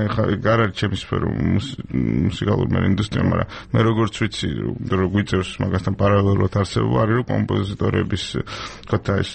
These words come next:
ქართული ორიგინალური სიმღერების ნაკლებობა, ბაზარზე პოპულარულ იმას, ჟანრში ვამბობ, არის ნაკლებობა და, ვთქვათ, არ წერენ, ან არ იწერება იმათთვის მომღერლებისთვის და უწევთ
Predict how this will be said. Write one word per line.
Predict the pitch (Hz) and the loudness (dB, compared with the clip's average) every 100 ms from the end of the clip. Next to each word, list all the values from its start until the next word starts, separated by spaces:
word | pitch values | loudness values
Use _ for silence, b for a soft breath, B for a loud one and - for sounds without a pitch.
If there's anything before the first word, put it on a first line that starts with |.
| - | -8
ქართული | - 101 - 104 95 | -2 -2 0 0 2
ორიგინალური | 98 98 98 95 | 4 4 2 0
სიმღერების | - 101 98 92 90 | 0 2 2 2 2
ნაკლებობა, | 98 98 101 98 101 | 0 2 2 2 2
ბაზარზე | 117 104 95 92 | 2 2 2 0
პოპულარულ | 95 101 101 98 95 92 90 B B B B B | 0 0 2 2 4 2 -2 B B B B B
იმას, | - 107 101 101 82 85 | -2 2 2 0 -2 0
ჟანრში | 92 104 101 - | 2 2 2 0
ვამბობ, | 107 107 127 120 | 0 2 0 0
არის | 107 95 92 | 0 2 0
ნაკლებობა | 92 98 95 95 107 | 0 0 0 2 2
და, | 120 | 2
ვთქვათ, | 117 - 104 | 0 0 0
არ | 101 98 | 2 2
წერენ, | - 101 98 98 95 | 0 0 2 2 2
ან | 95 95 95 | 2 2 4
არ | 95 92 | 4 4
იწერება | 95 92 95 95 90 95 95 | 2 2 2 2 4 4 4
იმათთვის | 92 92 - 101 | 4 2 0 0
მომღერლებისთვის | 98 95 98 95 90 90 95 - | 2 4 4 2 2 0 -4 -6
და | - 123 | 0 2
უწევთ | 113 101 113 | 2 2 0